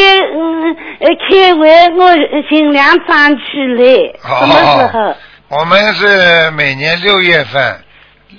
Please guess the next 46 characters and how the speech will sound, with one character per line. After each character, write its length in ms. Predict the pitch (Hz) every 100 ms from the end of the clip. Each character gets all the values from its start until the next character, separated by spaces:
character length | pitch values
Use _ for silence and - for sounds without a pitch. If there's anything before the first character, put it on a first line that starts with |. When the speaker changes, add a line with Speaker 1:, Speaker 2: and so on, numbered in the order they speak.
| _
Speaker 2:
每 160 | 277 277
Speaker 1:
六 80 | 494
月 180 | 453 427
份 180 | 453 415
已 60 | 403
经 200 | 415 415
过 180 | 403 403
了， 80 | 320
现 120 | - 427
在 60 | 453
七， 300 | 453 - 277 -
八 80 | 466
月 180 | 453
了。 100 | 381 254 - -
Speaker 2:
啊， 240 | 131 156 180
那 120 | 202 208
就 120 | 208
是， 340 | 185 190 175 - - _ - - - 180 180
那 180 | 208 202
你 260 | 175 156 151
是 260 | - 196
在， 400 | 156 190 180 165 -
你， 380 | 165 156 156 139 - - -
你 140 | 147 151
是 220 | 185 208
在， 580 | 180 190 175 170 165 156 -
在 320 | 175 170 147 - 123 123 120
海 300 | - 139 127
外 240 | 143 196 170
的 140 | 170
话 180 | 170 170
呢， 220 | 156 139 - - -
我 120 | 175
每 260 | 202 180 151
年 300 | 143 165 196
六 140 | 214
月 160 | 202 185
份 220 | 160 180
在 160 | 175 165
香 320 | - 202 196
港 200 | 160 147
有 160 | 135 127
一 120 | 135
次 180 | - 143
法 220 | 113 92
会， 320 | 95 127